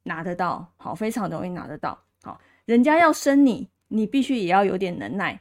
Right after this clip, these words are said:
对不对？好，不是说我有这个运，我，我没什么能力也这样升上来，好，人家也会看嘛，对不对？好，那有这样子的运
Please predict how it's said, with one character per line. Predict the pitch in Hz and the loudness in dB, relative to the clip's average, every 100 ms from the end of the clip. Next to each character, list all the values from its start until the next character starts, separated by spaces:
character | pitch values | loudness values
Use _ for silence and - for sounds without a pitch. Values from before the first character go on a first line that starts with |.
| _ | _
对 | 233 | 2
不 | 240 | 4
对？ | 254 294 _ | 4 2 _
好， | - 123 | -8 -6
不 | - | -4
是 | 269 330 | -2 -2
说 | 320 311 311 - | 2 2 0 -6
我 | - 233 | 0 2
有 | 220 | 2
这 | 269 | -2
个 | 240 | -4
运， | - 247 - | -2 -4 -4
我， | 208 233 - | -4 -6 -6
我 | 196 214 | 0 2
没 | 220 269 | 4 4
什 | 262 | 2
么 | 220 | 2
能 | 190 196 | 0 -2
力 | 220 | -4
也 | 170 | -4
这 | 202 | -4
样 | 196 | -4
升 | 190 190 | -4 -6
上 | 190 190 | -6 -8
来， | 98 220 - _ _ | -8 -12 -16 _ _
好， | - | -6
人 | 196 214 | 0 2
家 | 302 | 2
也 | 359 240 | 2 0
会 | 262 | -2
看 | 254 302 | -4 -4
嘛， | 208 127 - _ _ _ | -4 -6 -14 _ _ _
对 | 233 | -2
不 | |
对？ | 226 196 - _ | 0 -2 -10 _
好， | - - - - | -18 -18 -18 -2
那 | 311 320 - | -2 -2 -2
有 | 214 202 | 0 0
这 | 202 | 2
样 | 349 359 | 0 2
子 | 240 | 0
的 | 214 | 0
运 | 269 220 | -2 -2